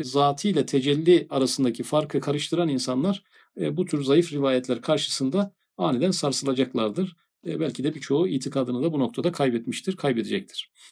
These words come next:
Evvelce beyan edildiği gibi hiçbir şey bir zerreye bile manay ismiyle mastar olamaz ama bir zerre manay harfiyle semanın yıldızlarına mazhar olur. Yalnız gaflet ile o zerrenin mastar olduğu zannıyla bakıldığından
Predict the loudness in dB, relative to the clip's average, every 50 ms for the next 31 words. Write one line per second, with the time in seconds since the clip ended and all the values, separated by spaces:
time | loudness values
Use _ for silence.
0 | _ _ _ _ _ _ 6 6 8 8 8 6 8 8 6 8 8 8 8 8
1 | 8 6 6 4 2 2 2 2 2 4 2 2 2 2 2 2 0 0 2 2
2 | 2 4 4 4 6 6 6 6 4 -2 -2 0 2 2 2 2 2 2 2 4
3 | 4 4 4 4 4 4 4 4 4 4 4 2 0 -2 0 2 2 4 4 4
4 | 4 4 4 2 2 -2 -2 0 2 2 2 2 2 2 2 2 0 0 0 0
5 | 0 2 2 2 2 4 4 2 2 0 -2 -6 -10 _ _ -4 -2 0 0 0
6 | 0 0 -2 0 0 0 0 0 2 2 4 4 4 2 -2 -4 -2 0 2 2
7 | 4 4 4 4 4 2 2 0 0 -2 0 0 2 2 2 4 4 2 2 2
8 | -2 -4 -4 -2 -2 0 0 0 2 2 2 4 4 2 2 0 -2 -2 -2 0
9 | 0 0 0 0 0 -2 -2 0 0 2 2 2 0 -2 -4 -10 -18 _ _ _
10 | _ 2 4 4 6 6 4 2 2 0 0 0 2 2 2 2 2 2 2 2
11 | 2 0 -2 -6 -12 _ _ _ _ 0 4 4 4 6 4 4 2 2 2 2
12 | 2 0 0 0 0 0 0 0 0 2 2 2 2 2 2 0 0 2 2 2
13 | 2 2 2 0 0 0 0 -2 -2 0 0 0 2 2 2 2 2 2 0 0
14 | 0 -4